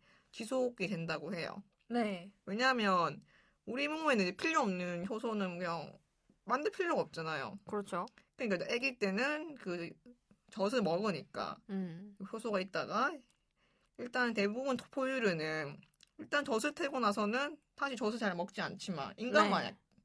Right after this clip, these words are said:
Speaker 1: 포유류 중에서 젖을 떼고도 젖을 먹는 동물이잖아요.
Speaker 2: 그렇죠.
Speaker 1: 그래가지고 이제,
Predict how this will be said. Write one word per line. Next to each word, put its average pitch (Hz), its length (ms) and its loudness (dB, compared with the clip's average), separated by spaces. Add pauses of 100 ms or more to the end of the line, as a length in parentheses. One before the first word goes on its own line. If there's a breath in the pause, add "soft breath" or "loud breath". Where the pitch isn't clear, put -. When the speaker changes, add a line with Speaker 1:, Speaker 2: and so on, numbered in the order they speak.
(160)
Speaker 1:
포유류 220 340 -2
중에서 202 600 -2
젖을 226 280 -4
떼고도 240 320 -2
젖을 202 260 -4
먹는 185 500 -4 (560 soft breath)
동물이잖아요. 175 920 -2 (240)
Speaker 2:
그렇죠. 196 440 -6 (1120 soft breath)
Speaker 1:
그래가지고 233 720 0
이제, 185 240 4